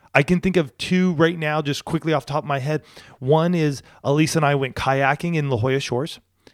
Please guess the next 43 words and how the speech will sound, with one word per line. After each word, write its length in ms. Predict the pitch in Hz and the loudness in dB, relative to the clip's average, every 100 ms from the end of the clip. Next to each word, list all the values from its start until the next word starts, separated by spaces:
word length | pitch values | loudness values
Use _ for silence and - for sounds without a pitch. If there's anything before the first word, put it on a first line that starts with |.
| _ | _
and 120 | 143 | -2
it 40 | 135 | -2
was 120 | 120 - | -2 -4
awesome. 460 | 104 104 - 175 - _ _ _ - | -4 -4 -4 -6 -8 _ _ _ -18
I 40 | 120 | -8
pulled 240 | - 139 | 0 2
that 140 | 127 - | 4 2
to, 100 | 110 | 0
I 100 | 120 | 2
actually 240 | 120 - | 0 0
got 120 | 113 | -2
a 20 | 110 | 0
little 340 | 113 107 110 | 0 0 -4
seasick 460 | - 127 110 104 104 | -6 -6 -4 -6 -6
on 120 | 98 | -6
that 200 | 98 92 | -6 -6
one, 240 | 107 143 - | -6 -6 -10
but 200 | - 104 - | -8 -6 -2
still 180 | 139 | 0
made 160 | 123 127 | 2 0
it 80 | 147 | -2
happen. 340 | 135 113 139 | -4 -4 -4
It 80 | 131 | 0
was 120 | 139 | 0
during, 280 | 104 117 120 - - - | 2 0 0 -6 -8 2
it 60 | |
was, 160 | 151 139 | 2 4
like, 160 | 143 135 | 2 0
a 60 | 123 | -4
late 360 | 123 131 165 | -2 -2 0
morning, 380 | 147 135 139 147 | 0 2 0 -2
and 120 | 123 | -2
then 60 | 127 | 0
we 100 | 131 | 0
did 160 | 127 127 | 0 0
lunch 280 | 120 139 | -2 -2
after. 400 | 123 110 - 165 _ _ _ _ 196 226 _ _ _ | -4 -4 -4 -6 _ _ _ _ _ _ _ _ _
Um, 360 | 117 113 113 104 - - - | -2 2 2 -2 -10 -12 -2
another 360 | 131 135 139 | 2 6 8
one 200 | 156 156 | 8 6
we 120 | 156 151 | 2 2
did 180 | 151 | 0
recently 480 | 139 147 170 170 175 | 2 0 -2 -4 -4